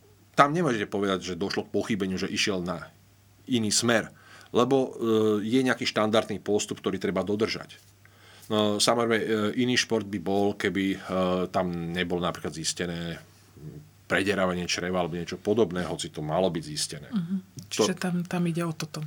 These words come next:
Speaker 1: Tam ide o to,
Speaker 2: A
Speaker 1: že
Speaker 2: treba
Speaker 1: naozaj,
Speaker 2: vychádzať z tých
Speaker 1: e,
Speaker 2: informácií, ktoré
Speaker 1: keď sa
Speaker 2: ten
Speaker 1: na to
Speaker 2: človek má.
Speaker 1: pozeráte z hľadiska všetkých informácií,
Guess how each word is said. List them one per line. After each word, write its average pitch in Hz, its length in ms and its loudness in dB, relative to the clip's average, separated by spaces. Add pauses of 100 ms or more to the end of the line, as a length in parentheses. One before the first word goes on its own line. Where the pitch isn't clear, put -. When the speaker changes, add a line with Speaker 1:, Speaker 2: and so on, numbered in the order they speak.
Speaker 1:
Tam 151 240 4
ide 151 240 0
o 110 160 -2
to, 117 240 2
Speaker 2:
A - 0 -
Speaker 1:
že 110 160 2
Speaker 2:
treba 139 160 4
Speaker 1:
naozaj, 139 160 4
Speaker 2:
vychádzať 113 320 4
z 110 160 2
tých 101 80 2
Speaker 1:
e, 101 80 4
Speaker 2:
informácií, 98 560 -2
ktoré - 160 -6
Speaker 1:
keď 151 80 8
sa 151 160 4
Speaker 2:
ten - 0 -
Speaker 1:
na 127 80 2
to 120 80 0
Speaker 2:
človek 131 80 -2
má. 123 80 -4
Speaker 1:
pozeráte 117 480 4
z - 160 0
hľadiska 110 320 0
všetkých 107 320 -2
informácií, 101 680 -2